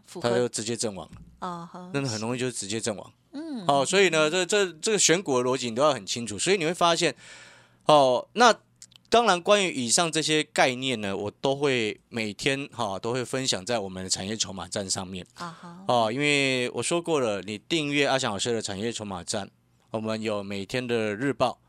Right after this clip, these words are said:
Speaker 1: 嗯。
Speaker 2: 每周的教学影音，每个月的潜力黑马股。
Speaker 1: 是。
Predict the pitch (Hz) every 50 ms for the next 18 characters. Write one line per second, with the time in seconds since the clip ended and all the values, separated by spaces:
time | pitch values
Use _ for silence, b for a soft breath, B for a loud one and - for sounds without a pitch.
0 | _ _ - 233 220 - b b b b b b b b 123 120 113 107 - 147
1 | 143 139 131 123 113 - 147 139 139 - 123 107 - 104 98 92 - - 151 165
2 | 180 - _ _ - - b b b b b b b b b _ - 123 113 104
3 | - 127 131 156 165 156 127 120 113 101 - - - 101 90 123 139 123 120 131
4 | 131 117 107 110 117 - 95 82 _ - - - - 214 202 185 185